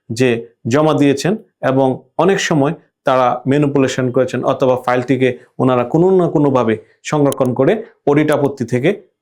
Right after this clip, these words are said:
বাঁচিয়ে রেখেছেন। বর্তমান যে সংস্কৃতি শুরু হলো, অর্থাৎ যে সংস্কৃতিতে আপনি অনলাইন রিটার্ন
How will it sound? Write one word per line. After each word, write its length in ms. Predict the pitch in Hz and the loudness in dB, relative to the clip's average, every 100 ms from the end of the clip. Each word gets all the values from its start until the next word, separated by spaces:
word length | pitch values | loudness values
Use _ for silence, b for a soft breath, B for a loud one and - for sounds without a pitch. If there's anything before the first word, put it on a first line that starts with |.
| - | -8
বাঁচিয়ে 460 | 107 135 147 180 156 | -2 -2 0 2 2
রেখেছেন। 400 | - - - 104 - _ - | 2 -2 -4 -12 -14 _ -2
বর্তমান 480 | 160 156 170 160 147 | 0 0 0 2 2
যে 140 | 123 127 120 - _ _ _ _ _ _ _ - | 2 2 0 -6 _ _ _ _ _ _ _ -10
সংস্কৃতি 560 | - 147 135 - 120 113 | -2 0 0 -2 -4 -4
শুরু 240 | - 123 | 0 0
হলো, 220 | 113 127 233 - _ _ _ - | 2 2 0 -4 _ _ _ -4
অর্থাৎ 380 | 123 - 127 117 - _ _ _ _ - | -4 -2 -2 -2 -6 _ _ _ _ -12
যে 280 | 110 104 151 135 143 - | -8 0 2 0 -2 -8
সংস্কৃতিতে 680 | - 131 - 123 123 113 123 131 - - | -2 -2 -2 -4 -4 0 0 0 -4 -6
আপনি 340 | 123 - 123 117 - b b b | -6 -4 -4 -4 -8 b b b
অনলাইন 340 | 131 127 131 131 | 0 2 2 2
রিটার্ন 280 | 131 131 | 0 -2